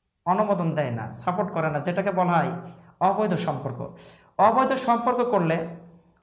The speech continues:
দুনিয়াতে আপনার কমপক্ষে প্রথমত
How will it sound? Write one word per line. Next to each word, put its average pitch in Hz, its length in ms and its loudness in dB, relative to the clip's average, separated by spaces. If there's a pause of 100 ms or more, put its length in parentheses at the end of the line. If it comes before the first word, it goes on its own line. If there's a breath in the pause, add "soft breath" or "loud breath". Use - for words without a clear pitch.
(440)
দুনিয়াতে 233 460 0
আপনার 247 220 0
কমপক্ষে 208 760 -2 (540)
প্রথমত 202 600 0